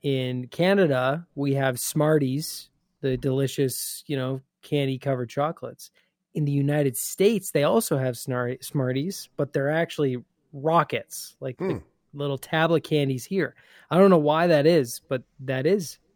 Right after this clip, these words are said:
Speaker 2: That is. That's, uh,
Speaker 1: Mm-hmm.
Speaker 2: it's like my favorite beer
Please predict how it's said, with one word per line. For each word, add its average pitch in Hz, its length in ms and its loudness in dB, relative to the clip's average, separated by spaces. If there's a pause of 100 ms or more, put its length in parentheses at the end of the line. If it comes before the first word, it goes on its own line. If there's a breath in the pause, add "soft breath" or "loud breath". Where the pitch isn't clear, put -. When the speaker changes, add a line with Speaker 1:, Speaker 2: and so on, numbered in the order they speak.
(640)
Speaker 2:
That 110 160 -2
is. 190 380 -6
That's, 113 380 0
uh, 113 360 8
Speaker 1:
Mm-hmm. 131 100 4
Speaker 2:
it's 180 140 -2
like 117 200 4
my 113 140 6
favorite 110 480 2
beer 170 460 -2